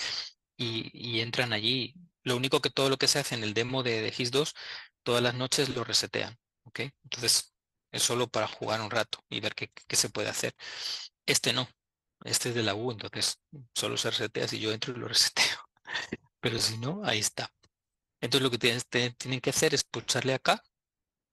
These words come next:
utilizar el usuario U E S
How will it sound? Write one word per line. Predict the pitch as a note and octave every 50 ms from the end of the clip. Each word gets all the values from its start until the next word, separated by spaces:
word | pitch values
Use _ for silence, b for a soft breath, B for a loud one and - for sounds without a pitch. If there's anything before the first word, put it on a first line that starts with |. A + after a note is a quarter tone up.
| _ _ _ _ _ _ _ _ _ _ _ - -
utilizar | - C#3 - C3 B2 A2 - C#3 C3
el | C3 C3
usuario | B2+ - - C#3 C3+ C3 A#2+ A2 - - _ -
U | B2+ B2 B2 B2
E | C#3 D3
S | F3+ A3+ - - -